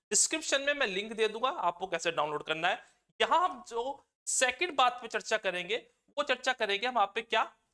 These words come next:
स्किल टेस्ट के बात भी, ठीक है, क्योंकि स्किल टेस्ट आपको पता है, स्किल टेस्ट के अगर आप किसी को प्रिपरेशन करनी है तो भाई InfoTrade प्लेटफॉर्म पे आओ,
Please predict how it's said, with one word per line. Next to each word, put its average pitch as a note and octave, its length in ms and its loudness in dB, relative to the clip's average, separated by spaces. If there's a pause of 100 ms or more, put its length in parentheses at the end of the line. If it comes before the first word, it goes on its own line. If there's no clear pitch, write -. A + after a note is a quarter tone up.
(160)
स्किल - 320 -2
टेस्ट A3 320 0
के E3+ 200 2
बात C3+ 560 -6
भी, - 120 -18 (280)
ठीक A3 100 -2
है, C4+ 60 2
क्योंकि A3 220 -8
स्किल A#3 240 -2
टेस्ट A3 240 2
आपको A3 220 0
पता G#3 240 0
है, G#3+ 80 2
स्किल G#3+ 220 -10
टेस्ट G3 300 -2
के G3 60 2
अगर F#3 220 2
आप F#3+ 120 0
किसी G3 200 -8
को F#3+ 120 -2
प्रिपरेशन - 840 -8
करनी F#3 240 0
है F#3+ 60 0
तो F#3 120 -2
भाई F#3+ 160 0
InfoTrade F3+ 400 -6
प्लेटफॉर्म F3 360 0
पे E3+ 120 2
आओ, G#3+ 220 2